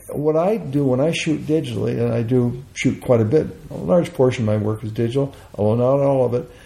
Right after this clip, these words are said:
When I shoot digital, I take quick checks of the camera, uh, just to see where I'm at. But beyond that, I wanna shoot the same as if I have film.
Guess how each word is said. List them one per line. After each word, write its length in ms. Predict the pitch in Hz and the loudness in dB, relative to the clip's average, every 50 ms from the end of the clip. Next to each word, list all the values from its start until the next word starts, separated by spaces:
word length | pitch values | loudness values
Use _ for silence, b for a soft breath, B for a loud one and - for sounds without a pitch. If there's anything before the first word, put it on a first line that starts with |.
| B B - | B B -4
When 160 | - 160 175 | -2 0 2
I 80 | 202 202 | 2 0
shoot 260 | 196 - 214 196 - | 0 0 -2 -2 0
digital, 420 | 175 180 175 143 135 135 127 - - | 0 0 0 0 0 0 -2 -2 -2
I 320 | - 143 156 156 147 - - - - - - - - - - - - - - | 0 0 2 0 0 -4 -8 -14 -20 -20 -20 -20 -20 -20 -20 -20 -20 -20 -4
take 280 | - 165 160 151 147 - | 0 2 2 2 2 -2
quick 260 | - - 196 202 196 | -2 0 0 0 0
checks 420 | - - - 180 185 180 - - | -4 -4 0 0 2 0 0 -2
of 80 | 143 117 | -4 -4
the 80 | 113 113 | -4 -4
camera, 460 | - 127 117 113 110 107 107 113 - B B B B B B B B B B - | -4 -4 -4 -2 -2 -2 -4 -6 -8 B B B B B B B B B B -2
uh, 200 | - 123 127 123 | 0 0 2 2
just 200 | 127 151 147 - | 0 -2 -2 -2
to 60 | - 135 - | -4 -4 0
see 100 | - 170 | 0 2
where 180 | 165 160 165 156 | 2 4 4 2
I'm 140 | 156 160 160 | 2 4 2
at. 280 | 151 131 - - B B B B B B - - | 2 2 2 0 B B B B B B -4 -2
But 180 | 151 131 - 160 | -2 0 0 0
beyond 380 | 165 170 170 180 190 196 185 | 0 2 4 4 2 2 2
that, 200 | 170 151 135 131 | 2 2 2 0
I 120 | - 139 151 | 0 2 2
wanna 260 | 160 170 165 160 151 | 4 4 4 4 2
shoot 240 | - - - 147 135 | 2 0 0 -2 -2
the 100 | - - | -2 -4
same 280 | - - 156 147 139 135 | -2 0 0 2 2 2
as 100 | 120 135 | 0 -2
if 140 | 135 - | -2 -2
I 80 | 127 127 | -2 -2
have 180 | 123 123 117 - | -2 -2 -4 -4
film. 460 | - 147 143 131 113 101 101 113 | -2 0 2 2 2 0 -2 -4